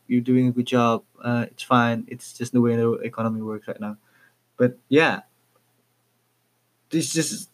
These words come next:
unfortunately, that's the way social media and digital, digital news works right now. And we can shape it. We cannot click on it and just click on the, on the actual news.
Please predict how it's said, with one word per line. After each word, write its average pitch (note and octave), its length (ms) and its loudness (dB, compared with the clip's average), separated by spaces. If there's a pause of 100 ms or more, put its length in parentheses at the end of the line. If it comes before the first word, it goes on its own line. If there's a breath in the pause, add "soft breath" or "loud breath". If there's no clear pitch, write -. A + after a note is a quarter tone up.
unfortunately, C#3+ 640 4
that's C3 220 2
the C#3+ 120 2
way C3 80 6
social C3 340 2
media C3+ 400 6
and B2 180 6
digital, B2 560 2
digital A#2+ 380 2
news A#2+ 360 2
works F#2 280 -4
right - 140 -10
now. F2+ 160 -6
And G2 300 0 (680 soft breath)
we B2+ 140 2
can A3+ 220 6
shape E3 400 2
it. - 180 -2 (160)
We C3+ 80 2
cannot D#3 640 2
click D3+ 240 2
on G2+ 160 0
it - 180 -4 (140)
and G#2+ 200 -4
just A#2 220 -6
click B2 180 2
on A2+ 140 4
the, A2+ 180 0 (220)
on A#2 160 0
the A2+ 160 0
actual G#2 460 -2
news. A2+ 420 2